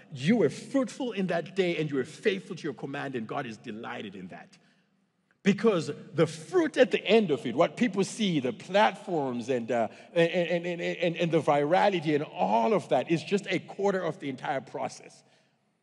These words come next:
So the next season of it, a farmer will go out into the field and they'll see, like, "Oh, it's beginning to bud," and they will rejoice in that. Can they eat fruit out of it? No. But they know that it's a part of the process,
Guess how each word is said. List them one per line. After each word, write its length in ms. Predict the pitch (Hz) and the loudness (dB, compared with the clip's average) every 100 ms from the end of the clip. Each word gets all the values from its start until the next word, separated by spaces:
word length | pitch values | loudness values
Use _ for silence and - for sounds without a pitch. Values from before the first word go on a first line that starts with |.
| _ _ _ _ _ | _ _ _ _ _
So 180 | - 269 | 2 4
the 100 | 208 | 6
next 340 | 240 320 - | 6 4 4
season 240 | 311 269 226 | 2 4 4
of 100 | 180 | 4
it, 80 | 196 | 0
a 60 | |
farmer 280 | - 254 240 | 4 4 4
will 120 | 196 | 2
go 160 | 160 202 | 4 6
out 120 | 208 | 6
into 160 | 208 185 | 2 -2
the 80 | |
field 300 | 170 220 196 | 0 2 4
and 100 | 175 | 6
they'll 160 | 185 208 | 6 6
see, 220 | - 226 | 2 4
like, 180 | 190 175 | 4 6
"Oh, 100 | 254 | 4
it's 140 | 180 - | 4 2
beginning 320 | 160 233 202 | -2 0 0
to 80 | 170 | -2
bud," 260 | 139 175 170 | 4 4 4
and 100 | 165 | 2
they 80 | |
will 200 | 202 165 | 4 2
rejoice 480 | 139 127 - 185 165 | 0 -4 0 0 0
in 80 | 135 | -4
that. 140 | 107 - - - | -6 -8 -12 2
Can 140 | 208 | 6
they 140 | 240 | 8
eat 140 | 294 - | 6 2
fruit 260 | - 269 | 0 0
out 140 | 269 294 | 2 2
of 100 | 302 | 0
it? 80 | 262 | -6
No. 420 | 302 294 107 87 - - - | -2 -2 -2 -6 -14 -4 2
But 160 | 202 | 6
they 160 | 214 196 | 6 6
know 280 | 196 262 233 | 6 6 6
that 180 | 202 | 2
it's 100 | 202 | 0
a 40 | 185 | 0
part 200 | - 196 | 2 2
of 40 | |
the 140 | 147 - | 0 0
process, 480 | 185 185 151 131 | 2 2 2 -2